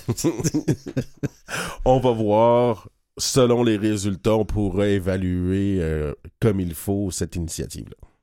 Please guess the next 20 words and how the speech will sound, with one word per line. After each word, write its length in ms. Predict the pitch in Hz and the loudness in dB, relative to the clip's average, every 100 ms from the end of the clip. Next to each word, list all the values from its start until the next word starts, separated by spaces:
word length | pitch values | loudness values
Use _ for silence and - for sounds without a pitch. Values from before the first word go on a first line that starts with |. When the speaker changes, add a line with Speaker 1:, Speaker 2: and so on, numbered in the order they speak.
| _ _ - | _ _ -4
Speaker 1:
Bon, 140 | 101 | -2
ben 120 | 87 | 0
écoute, 260 | 87 - 110 | -2 -2 -4
c'est 100 | 104 | -2
dans 100 | 95 | 0
la 60 | 92 | 0
même 220 | 98 90 | 0 -2
voie, 260 | 82 107 123 | -4 -4 -2
hein. 200 | 95 107 | -2 -2
L'ouverture 580 | 110 113 101 - 131 | 0 0 -2 -2 0
d'un 180 | 101 101 | 0 0
nouveau 360 | 104 101 98 95 | 0 0 -2 -4
centre 520 | - 110 117 110 87 | -4 -4 -4 -4 -8
pour 220 | - 85 | -6 -4
les 120 | 87 | -2
femmes 240 | 87 95 87 | -2 -2 -2
autochtones, 640 | 85 80 - 92 92 90 | -4 -6 -6 -6 -4 -4
euh, 260 | 87 82 85 | -6 -6 -6
à 40 | 87 | -4
Gatineau. 560 | 95 92 107 120 233 | -4 -2 0 0 -2